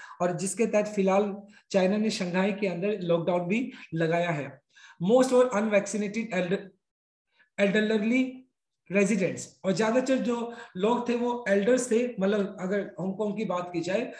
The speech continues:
unvaccinated, जिन्होंने vaccine लेने से मना कर दिया था। Beijing now find its,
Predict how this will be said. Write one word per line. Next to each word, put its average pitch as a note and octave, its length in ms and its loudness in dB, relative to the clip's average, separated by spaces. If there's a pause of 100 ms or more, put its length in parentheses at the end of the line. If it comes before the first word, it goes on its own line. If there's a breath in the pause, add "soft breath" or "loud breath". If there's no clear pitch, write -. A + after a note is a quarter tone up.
(220 loud breath)
unvaccinated, G3 720 0
जिन्होंने G3+ 280 0
vaccine G3 320 -2
लेने F#3+ 220 0
से G3 120 -4
मना F#3 240 0
कर F#3+ 180 -2
दिया E3 240 -2
था। - 380 -10 (480 soft breath)
Beijing B3 380 2
now B3 100 2 (120)
find A3 240 0
its, - 240 -6